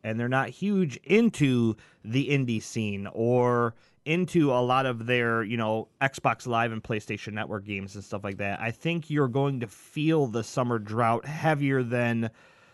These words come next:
than some other players, being it that normally Sony and Xbox have giant summer sales on their stores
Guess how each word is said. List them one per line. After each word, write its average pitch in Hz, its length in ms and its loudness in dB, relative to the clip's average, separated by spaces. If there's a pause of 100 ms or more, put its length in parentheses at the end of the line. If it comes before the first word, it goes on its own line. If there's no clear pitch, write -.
(180)
than 127 240 0
some 135 460 -2
other 151 320 2
players, 110 720 -2 (480)
being 165 300 4
it 123 220 0
that 127 260 2
normally 214 560 4
Sony 160 720 4
and 135 160 0
Xbox 135 560 0
have 135 360 -2
giant 127 540 0
summer 127 380 0
sales 110 640 -2 (120)
on 113 200 0
their 113 160 0
stores 120 680 2